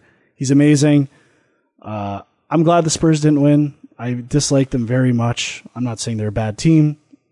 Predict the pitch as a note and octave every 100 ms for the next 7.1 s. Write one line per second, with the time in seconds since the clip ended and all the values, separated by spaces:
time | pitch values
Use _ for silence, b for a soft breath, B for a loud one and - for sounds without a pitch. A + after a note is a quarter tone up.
0 | _ A#2+ A2 G#2+ G#2+ _ b b b b
1 | b b b F#3 G3+ - _ _ _ _
2 | _ _ _ D#3+ E3+ A3+ C#4 F#3 - E3+
3 | D#3+ C3 C#3 C#3 A#2+ A#2 A#2+ _ _ _
4 | - F3 G3+ - G3 - D#3+ C#3 A#2+ C#3
5 | - - D#3 C#3 C3 C#3+ C3 C#3+ D3 C#3
6 | B2+ C3+ C3+ A#2+ G#2 A2 B2 C3 C3+ D3+
7 | D#3